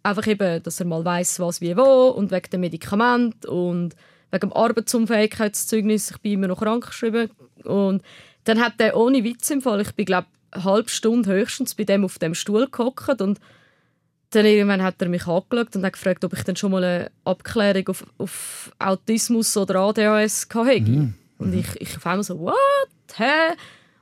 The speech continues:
Speaker 1: Also ich habe das wirklich nie mit mir in Verbindung gebracht und eben, dann habe ich ihm dann auch erzählt, Au-, Autismus, sagt man bei mir ganz früh im Kindergarten, sagt das Wort mal gefallen
Speaker 2: Mhm.
Speaker 1: und man hätte auch viele Abklärungen gemacht, sei nie etwas rausgekommen. Und dann hat er mich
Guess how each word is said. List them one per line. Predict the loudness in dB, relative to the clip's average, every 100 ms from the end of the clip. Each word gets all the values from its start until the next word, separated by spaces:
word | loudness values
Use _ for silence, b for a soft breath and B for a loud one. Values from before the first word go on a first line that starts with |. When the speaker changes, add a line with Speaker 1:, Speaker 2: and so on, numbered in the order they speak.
| B
Speaker 1:
Also | -4 -2
ich | 0
habe | -2
das | 0 0
wirklich | 0 0 2 2
nie | 4
mit | 2 2
mir | 2 2
in | 0
Verbindung | 0 2 2 0
gebracht | 0 -2 -2 -2 -2
und | -2 -4 -16 _ b b b 0
eben, | 2
dann | 4
habe | 4
ich | 4
ihm | 4
dann | 4
auch | 2
erzählt, | -2 0 0 0 0
Au-, |
Autismus, | 0 2 0 0 2 2 2 2
sagt | 2 0
man | 2
bei | 4
mir | 4 4
ganz | 2 2 0
früh | -2 2
im | 4 4 2
Kindergarten, | 2 2 2 2 0 0 -4
sagt | -2 -2 -4
das | -2
Wort | 0 0
mal | -2 -4
gefallen | -2 2 4 4
Speaker 2:
Mhm. |
Speaker 1:
und | 2
man | 2
hätte | 2 2 0
auch | 0
viele | 0 -2
Abklärungen | -4 -4 0 0 -2 -4
gemacht, | -2 -2 -2 -6
sei | 0
nie | 2 2
etwas | 0 -6 -6
rausgekommen. | -4 0 2 2 B B B B B B -2
Und | 0 4
dann | 4
hat | 4 2
er | 2
mich | 2